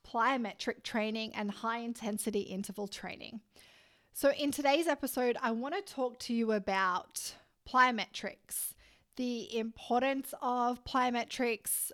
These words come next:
uh, why they're important, and how we can add them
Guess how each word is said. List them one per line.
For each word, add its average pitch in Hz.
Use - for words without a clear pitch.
uh, 196
why 220
they're 254
important, 233
and 220
how 254
we 359
can 359
add 220
them 220